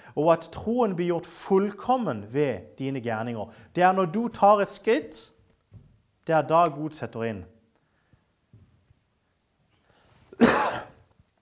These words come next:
Helligånden blir kalt i Bibelen for en hjelper.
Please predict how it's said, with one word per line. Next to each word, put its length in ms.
Helligånden 580
blir 140
kalt 300
i 100
Bibelen 380
for 300
en 120
hjelper. 640